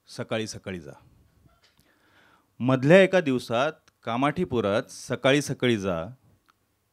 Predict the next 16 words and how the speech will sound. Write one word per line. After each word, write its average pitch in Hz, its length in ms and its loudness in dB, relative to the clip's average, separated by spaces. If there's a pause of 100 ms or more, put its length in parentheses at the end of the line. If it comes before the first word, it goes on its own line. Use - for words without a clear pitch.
(140)
जाऊन 131 280 0
एक 104 280 -6 (380)
बच्ची 120 420 -6
आयटम 104 320 -4
शोध. - 340 -16 (1700)
रातची 208 840 -2
दमून 151 400 0
झोपली 160 380 2
असेल 196 380 2 (100)
अस-, - 180 -6 (420)
तरी 151 400 2 (300)
उठव 123 260 -2
तिला, - 240 -14 (1160)
रेट 127 300 2
लाव 104 160 0
तिचा 90 240 -14